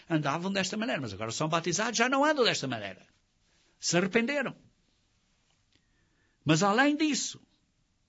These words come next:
versículo oito. Agora, porém, além disso, agora o que precisamos de fazer ainda mais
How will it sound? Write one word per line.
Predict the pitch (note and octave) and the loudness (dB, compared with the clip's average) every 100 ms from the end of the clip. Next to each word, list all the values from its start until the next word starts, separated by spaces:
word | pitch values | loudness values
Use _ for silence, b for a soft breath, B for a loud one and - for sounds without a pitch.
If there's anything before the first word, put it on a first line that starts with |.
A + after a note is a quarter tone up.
| _ _ - | _ _ -12
versículo | A2+ - F#3 F#3+ | -6 -4 -2 0
oito. | G3+ E3+ - | 0 0 -6
Agora, | B2 A#3 A#3 | -2 0 2
porém, | A#3 G3 G3+ B3+ B3+ B B B B _ - | 2 2 2 0 -4 B B B B _ -2
além | A3 B3 C#4+ E4 D#4 | 4 8 10 8 6
disso, | C4+ B3+ - | 0 0 0
agora | D#3+ B3+ A#3+ | 0 2 2
o | |
que | - | -2
precisamos | F#3 E3 C4+ A3+ | -2 0 0 0
de | |
fazer | A3+ E3+ A3 A3+ | -2 2 2 2
ainda | A#3+ C4 C4 | 0 0 0
mais | C#4 C#4+ C#4 F#3 - - | 2 2 0 -4 -6 -6